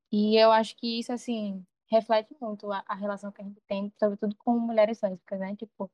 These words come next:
essa questão da fetichi-, fetichização e de achar, assim, que, sei lá, a gente nós, como um casal, somos um espetáculo, sabe?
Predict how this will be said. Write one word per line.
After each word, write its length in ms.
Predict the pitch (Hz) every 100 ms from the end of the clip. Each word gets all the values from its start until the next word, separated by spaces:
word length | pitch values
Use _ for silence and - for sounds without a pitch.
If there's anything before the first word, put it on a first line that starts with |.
| -
essa 160 | 196 202
questão 360 | 202 - 202
da 100 | 196
fetichi-, 540 | 196 208 - - 208 - _
fetichização 1040 | - 196 202 208 214 208 190 185 208 208 196
e 280 | 190 190 185 -
de 100 | 214
achar, 380 | 220 233 226 208
assim, 300 | 202 208 208
que, 400 | - 214 190 185
sei 160 | - 247
lá, 160 | 262 196
a 80 |
gente 240 | 196 208 233 220 202 - _ 220
nós, 240 | 208 233
como 220 | - 240
um 40 | 240
casal, 640 | 240 233 214 208 220 269
somos 320 | - 254 233
um 80 | 226
espetáculo, 680 | 220 269 294 196 170 - 190
sabe? 260 | - 202 254